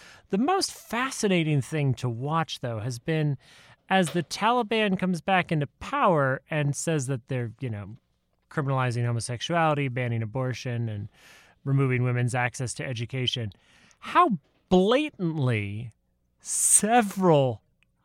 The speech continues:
hundreds that I've seen, people in America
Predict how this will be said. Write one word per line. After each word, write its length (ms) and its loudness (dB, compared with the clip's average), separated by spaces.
hundreds 840 4
that 200 2
I've 200 4
seen, 340 -4
people 380 0
in 80 2
America 720 2